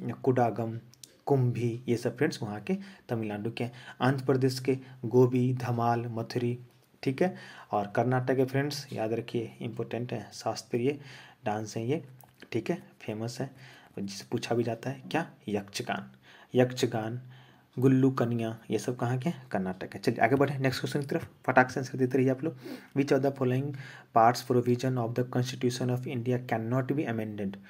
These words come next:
भारत के संविधान में, ध-, संविधान के इनमें से किन अंगों, प्रावधानों को संशोधित नहीं किया जा सकता है? Judicial,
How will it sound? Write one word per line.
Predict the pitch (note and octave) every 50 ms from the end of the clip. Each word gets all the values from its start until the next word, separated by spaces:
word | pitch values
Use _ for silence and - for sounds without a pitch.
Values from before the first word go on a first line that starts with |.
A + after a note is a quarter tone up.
| - - - - - - -
भारत | G#2+ F#2+ - A#2 B2 C3 B2+
के | - - D3+
संविधान | C#3+ - C3+ A#2+ A2+ A#2+ A#2 A2+ A2+ A#2 A#2 A#2+
में, | B2 B2 A#2 G#2+ G#2 G#2+ C3 D3 - - - - - - -
ध-, | B2 - -
संविधान | B2 - A#2+ A#2 A#2+ A2+ A2 A2+ C3 C#3 C#3+ C#3
के | C3+ C#3
इनमें | C3 B2+ C3 B2+ C3 C3 C#3+ D3 D3+ D3
से | D3+ - - G#2+ A2+ B2 - -
किन | - F#3+ G3
अंगों, | G3 - A2 A2 A2 A2+ A2 G2+
प्रावधानों | G2 - A2+ A#2+ A#2+ A#2 A2+ A2+ A2 A2+ C3 D3
को | C#3+ - C3 B2
संशोधित | B2+ - A#2+ A2 - - A2+ - - - - - -
नहीं | G#2+ A2 G2+ F3
किया | F3+ - - C#3+ A2+
जा | G#2+
सकता | G2 - G#2+ - - F2
है? | F#2 - - - - - - - - - A#2+
Judicial, | A#2 A#2 B2 A#2+ - - - C#3+ C#3+